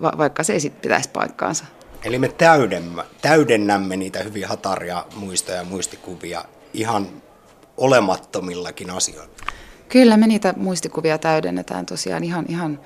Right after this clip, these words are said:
Speaker 1: sekä fiktiolla että, että fantasialla. Me saatetaan sekoittaa yhteen eri, eri tapahtumia, me saatetaan sekoittaa niihin muistikuviin sellaista, mitä me ollaan,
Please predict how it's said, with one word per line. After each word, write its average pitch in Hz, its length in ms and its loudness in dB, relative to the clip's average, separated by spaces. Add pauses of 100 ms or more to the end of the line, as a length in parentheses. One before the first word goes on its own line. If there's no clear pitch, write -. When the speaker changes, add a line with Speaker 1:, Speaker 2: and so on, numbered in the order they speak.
(420)
Speaker 1:
sekä 190 380 0 (280)
fiktiolla 156 640 0
että, 156 320 -2
että 160 260 -4
fantasialla. 160 680 2
Me 156 120 -2
saatetaan 165 460 0
sekoittaa 151 520 0
yhteen 160 400 -2
eri, 151 240 0
eri 160 200 0
tapahtumia, 156 640 -4
me 156 100 -6
saatetaan 156 480 -4
sekoittaa 156 500 -4
niihin 156 220 0
muistikuviin 160 540 -2
sellaista, 175 380 -2
mitä 170 260 -4
me 170 100 -2
ollaan, 165 320 -2